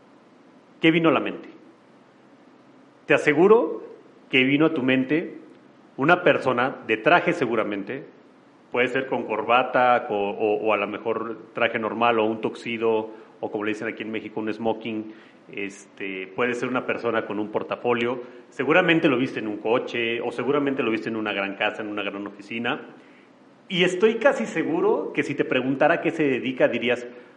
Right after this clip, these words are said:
"Abogado, financiero", aunque mucha gente no sepa ni lo que es financiero, pero es, es un financiero, un banquero, este, presidente, gobernador. Esa es la definición que tenemos de éxito.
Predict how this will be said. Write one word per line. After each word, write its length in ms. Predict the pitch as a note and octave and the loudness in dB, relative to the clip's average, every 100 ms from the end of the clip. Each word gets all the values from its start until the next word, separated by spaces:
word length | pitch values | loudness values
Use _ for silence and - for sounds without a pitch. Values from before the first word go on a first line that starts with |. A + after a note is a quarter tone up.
| - | -6
"Abogado, 720 | A2 A#2 G2+ G2 G#2+ G#2+ - - - - - | 0 0 0 -2 -2 -8 -14 -20 -20 -20 -4
financiero", 640 | C3+ A#2+ G#2+ F#2 G2+ G#2+ | -2 0 -2 0 0 2
aunque 220 | A2 G#2 G#2 | 2 -2 -6
mucha 260 | G#2+ A2+ | -6 -6
gente 220 | G#2+ G#2 | -6 -6
no 60 | G#2+ | -6
sepa 200 | G#2+ - | -8 -8
ni 60 | G2 | -8
lo 100 | F#2 | -8
que 100 | G2+ | -8
es 60 | |
financiero, 460 | A#2 G2+ F#2+ G2+ G2+ | -8 -10 -6 -6 -4
pero 140 | G#2+ | -6
es, 140 | F#2 F#2 | -8 -14
es 140 | G2 | -14
un 100 | G#2+ | -14
financiero, 640 | A2 G#2+ F2+ - G2 G2+ A#2 - - - - | -10 -8 -10 -6 -4 -4 -8 -16 -20 -20 -12
un 160 | C3 C3 | -8 0
banquero, 560 | B2 G2+ - F#2+ G2+ G#2 - - - _ | 0 0 -4 -4 -4 -8 -14 -20 -20 _
este, 760 | G#2+ - - - G2 F#2 F2+ - - - - | -12 -12 -14 -8 -8 -8 -12 -18 -20 -20 -6
presidente, 920 | B2 - B2 A2 G#2+ G#2+ G#2 G#2+ G#2 | -6 -4 -6 -2 -2 -2 -4 -2 -2
gobernador. 1040 | G2+ G2+ F#2 G2 F#2+ F#2+ F#2+ G2+ G2 - - - - - _ - - | -2 -2 -2 -2 -2 -2 -2 -2 -2 -6 -12 -20 -20 -20 _ -20 -4
Esa 240 | C3 - | -4 -2
es 60 | A#2 | -6
la 40 | |
definición 460 | G#2 F#2+ G2+ F#2+ G2+ | -6 -8 -14 -14 -12
que 80 | A2 | -12
tenemos 400 | G#2 F#2+ G2 F#2 | -12 -10 -10 -8
de 140 | F#2 | -8
éxito. 320 | F#2 - - | -8 -14 -20